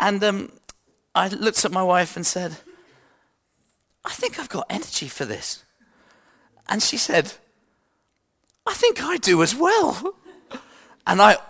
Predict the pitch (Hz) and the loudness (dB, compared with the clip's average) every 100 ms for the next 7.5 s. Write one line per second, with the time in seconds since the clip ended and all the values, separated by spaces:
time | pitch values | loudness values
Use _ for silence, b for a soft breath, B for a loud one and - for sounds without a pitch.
0 | - - 226 202 147 135 127 - 147 135 | -2 8 10 10 8 4 2 2 2 2
1 | 135 131 127 131 135 110 - - 127 120 | 0 2 2 4 4 4 2 0 0 -2
2 | 113 127 123 123 113 123 - 392 - 196 | -4 -4 -4 -4 -4 -2 2 4 6 6
3 | 330 180 185 180 165 160 151 135 131 B | 6 6 8 8 6 4 6 6 4 B
4 | B B - 131 131 151 185 190 - - | B B 0 2 4 6 4 2 -2 0
5 | 127 120 - 139 131 151 - 143 151 156 | -2 -2 -4 -4 -4 -2 -2 -2 -2 0
6 | 190 220 - - 214 139 - 143 127 151 | 0 0 -2 -4 0 0 0 -6 2 4
7 | - - 147 127 107 | 4 0 0 0 -2